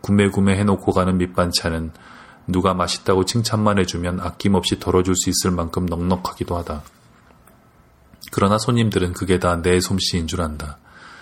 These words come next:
자식들이 잔손 갈 나이를 벗어날 무렵부터 시작해서 근 삼십 년 가까이 이어져 오는 동창계 친구들조차도 내가 탈 차례가 되면 "네 손맛 좀 보게 너희 집에서 하자"고 은근히 압력들을 넣는다.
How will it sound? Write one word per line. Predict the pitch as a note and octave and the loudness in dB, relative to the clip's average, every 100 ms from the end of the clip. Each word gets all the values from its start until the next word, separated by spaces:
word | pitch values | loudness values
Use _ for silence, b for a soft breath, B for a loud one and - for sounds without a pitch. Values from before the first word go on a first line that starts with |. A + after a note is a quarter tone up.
| B B B B B _ - | B B B B B _ -8
자식들이 | - F#2+ G#2 - G2+ F#2+ | -2 2 2 2 2 2
잔손 | - F#2+ G#2+ G#2 G2+ | 2 2 4 2 2
갈 | G2 F#2 | 2 4
나이를 | F2+ F2+ F#2 F#2+ F2+ - | 4 4 4 4 2 0
벗어날 | F2 F#2+ F#2+ F#2+ | -2 2 2 2
무렵부터 | F2+ F2+ F2 - F#2+ | 2 0 2 0 0
시작해서 | - - F#2+ F#2+ - E2+ D#2+ | 0 -2 -2 -4 -4 -4 -4
근 | - G2 - | 0 0 2
삼십 | A#2 A2+ A#2 | 2 2 2
년 | A2 G2+ | 2 2
가까이 | F#2 - F#2 F#2 | 2 2 2 4
이어져 | F#2 F#2 F2+ | 4 2 2
오는 | E2 F2 E2 - B B B B B - | -2 -4 -6 -10 B B B B B -2
동창계 | G2 G2 - G2 F#2+ | 0 2 2 2 2
친구들조차도 | F#2 A2+ G#2+ G#2 G2+ F#2 - - E2+ D#2+ - B B B - | 2 0 0 2 2 0 -4 -6 -6 -8 -10 B B B 0
내가 | F#2+ G2+ G2+ | 2 2 2
탈 | - | 0
차례가 | G#2 A2 G#2+ G2+ | 2 4 4 4
되면 | G2 E2+ F2+ E2+ - B B B B | 2 -2 -2 -4 -8 B B B B
"네 | G2+ G2+ | 4 4
손맛 | - A#2 A2+ A2 | 4 2 2 2
좀 | A2 G#2 | 0 2
보게 | F#2 F#2+ | 2 2
너희 | F#2 F2+ F#2+ | 4 4 2
집에서 | F#2 F#2+ F2+ | 2 0 2
하자"고 | F#2+ F2 E2 F2 G2+ | 0 0 0 -2 0
은근히 | F#2+ F#2 F#2 F#2 | -2 0 0 0
압력들을 | E2+ E2+ F#2 F2 - F2+ | 0 0 0 -2 0 0
넣는다. | F2+ D#2 D2+ D2 C#2+ | 0 -2 -8 -10 -12